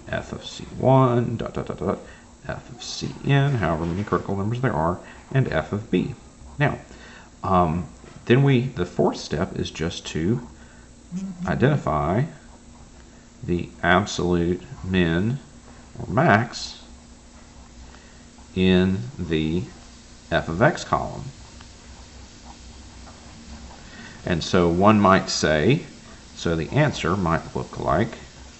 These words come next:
this. Uh, f of x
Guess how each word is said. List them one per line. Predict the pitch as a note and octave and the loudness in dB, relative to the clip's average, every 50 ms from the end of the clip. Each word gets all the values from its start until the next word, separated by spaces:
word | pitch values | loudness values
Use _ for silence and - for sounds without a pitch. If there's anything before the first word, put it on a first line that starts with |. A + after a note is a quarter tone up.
| - - - - - - - - | -20 -20 -20 -20 -20 -14 -4 0
this. | C3 B2+ - - - - - - - - - - - - - - - - - - - - - - - - - - - - - - - - - - - - - - - - - - - - | 0 0 0 0 -6 -8 -10 -10 -12 -16 -18 -20 -20 -20 -20 -20 -20 -20 -20 -20 -20 -20 -20 -20 -20 -20 -20 -20 -20 -20 -20 -20 -20 -20 -20 -20 -20 -20 -20 -20 -20 -20 -20 -20 -12 -6
Uh, | - D#2+ D#2 D#2 D2+ D2+ D2+ D2 - - - - - - - - - - - | -2 0 2 2 2 2 2 0 -2 -4 -10 -16 -18 -20 -20 -20 -18 -10 -4
f | - - G#2 - | 0 0 0 2
of | C#3+ C3 | 4 6
x | G2+ E2 E2+ G2 - - - - - - | 8 8 8 8 6 4 -6 -10 -10 -10